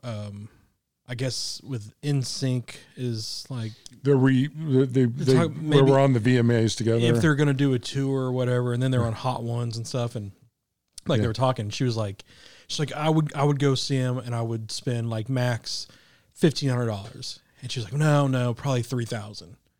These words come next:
Speaker 1: No, probably, probably five thousand max." <laughs> I'm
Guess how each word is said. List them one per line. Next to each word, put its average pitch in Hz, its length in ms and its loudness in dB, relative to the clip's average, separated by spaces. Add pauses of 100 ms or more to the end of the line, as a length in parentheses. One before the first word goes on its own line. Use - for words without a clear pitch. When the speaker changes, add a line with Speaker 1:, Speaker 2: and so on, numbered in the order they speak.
(580)
Speaker 1:
No, 151 340 4
probably, 143 340 0
probably 156 280 2
five 135 480 0
thousand 120 440 0
max." - 440 -8
<laughs> - 40 4
I'm 269 140 2